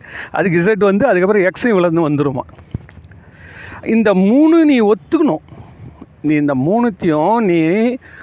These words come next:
முதல்ல அதை ஒரு பேசிஸா வச்சுக்கணும். அதுவே நான் வச்சுக்க மாட்டேன்னு சொன்னா, இந்த பெரியார்தாசன் கதை மாதிரி தான் ஆயிடும். அதையே நீ கொஸ்டின் பண்றப்ப என்ன ஆகுதுன்னா, பேசிக்கிட்டே இருக்க வேண்டியது தான். ஒரு எவ்வளோ நேரம் வேணா பேசலாம்.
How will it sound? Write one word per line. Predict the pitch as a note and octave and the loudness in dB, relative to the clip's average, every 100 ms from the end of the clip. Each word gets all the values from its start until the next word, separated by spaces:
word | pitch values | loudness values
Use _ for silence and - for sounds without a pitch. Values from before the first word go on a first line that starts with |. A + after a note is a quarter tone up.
| - | -8
முதல்ல | C#3 E3 G#3+ A3+ A3 A3+ D#3+ G3 A3+ - | -4 0 0 2 2 2 2 0 0 -2
அதை | E3 E3+ | -2 0
ஒரு | D#3+ C#3+ | 0 0
பேசிஸா | F3 A#3+ A3+ G#3+ G#3+ | 0 2 0 0 0
வச்சுக்கணும். | F3 - A#3 G#3 C3 - - - - - - | 0 -2 -2 -2 -4 -12 -20 -20 -20 -20 -8
அதுவே | D3+ F3+ C4 D#4+ | -4 0 2 2
நான் | D#4 B3 | 2 0
வச்சுக்க | F#3+ C4+ | 0 0
மாட்டேன்னு | A#3+ A3+ G#3+ F#3+ | 2 0 0 -2
சொன்னா, | G#3+ A#3+ A3 | 0 0 0
இந்த | F#3 F#3+ F#3+ E3+ E3 D#3+ D3 - - - | 0 0 2 2 0 0 -4 -10 -20 -8
பெரியார்தாசன் | F3+ A3 A3 F#3 E3+ F3 | -2 0 0 0 -2 -2
கதை | D#3 E3+ E3 | -4 -2 0
மாதிரி | D#3+ D#3+ D3+ | 0 0 0
தான் | D#3+ | 0
ஆயிடும். | C#3+ C#3 - - - - - - - | -2 -4 -10 -20 -20 -20 -20 -20 -12
அதையே | - E3+ G#3 C#4 | -6 -2 0 2
நீ | C#4 | 2
கொஸ்டின் | A#3+ G3+ - A3+ G3 | 0 -2 -2 -2 -2
பண்றப்ப | F3 D#3 | -2 -4
என்ன | C#3+ D#3+ | -4 -2
ஆகுதுன்னா, | F3 C#3 C#3 C#3+ B2+ | -2 -2 -2 -4 -4
பேசிக்கிட்டே | F3+ F#3 F3+ F3 | -4 -2 -2 0
இருக்க | G3+ D3+ | 0 0
வேண்டியது | D#3 C#3 | -2 -2
தான். | B2+ C#3 - - - - - - - - | -4 -8 -10 -18 -20 -20 -20 -20 -20 -18
ஒரு | - C#3+ | -6 -4
எவ்வளோ | C#3 D3+ G#3 A#3+ | -2 0 0 0
நேரம் | A3+ G3 E3+ | -2 -2 -2
வேணா | G#3 | -2
பேசலாம். | E3 D3 C#3+ | -4 -6 -8